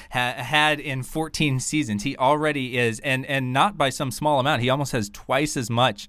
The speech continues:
uh, already as Dante had. Uh, so Dante,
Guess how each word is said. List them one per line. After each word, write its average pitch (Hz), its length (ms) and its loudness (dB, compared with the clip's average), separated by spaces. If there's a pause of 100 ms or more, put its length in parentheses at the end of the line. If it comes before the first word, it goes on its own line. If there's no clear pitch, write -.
(280)
uh, - 40 -2
already 120 800 0
as 104 400 0
Dante 117 520 0
had. 98 380 0 (300)
Uh, 113 280 0
so 143 220 -2
Dante, 147 720 0